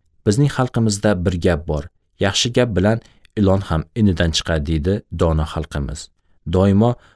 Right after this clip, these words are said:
bolangizga yaxshi gapirishga harakat qiling. Ko'p marta jazolashdan ko'ra yaxshi gap bilan bolani o'zgartirish osonroq deb o'ylaymiz. Hurmatli ota-onalar, mana shunday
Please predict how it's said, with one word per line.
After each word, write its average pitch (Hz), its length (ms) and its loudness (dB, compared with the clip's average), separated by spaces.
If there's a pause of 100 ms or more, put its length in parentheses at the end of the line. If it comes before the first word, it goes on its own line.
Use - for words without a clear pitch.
(140)
bolangizga 113 580 2
yaxshi 110 360 0
gapirishga 104 540 -2
harakat 90 480 -6
qiling. 76 240 -6 (400)
Ko'p 123 220 0
marta 110 260 2
jazolashdan 98 680 0
ko'ra 80 240 0 (300)
yaxshi 113 360 0
gap 123 200 2
bilan 101 280 2 (340)
bolani 104 360 4
o'zgartirish 90 680 -2 (100)
osonroq 85 520 0
deb 78 140 -4
o'ylaymiz. 76 460 -4 (500)
Hurmatli 101 480 2
ota-onalar, 76 720 -2 (460)
mana 107 180 2
shunday 123 320 2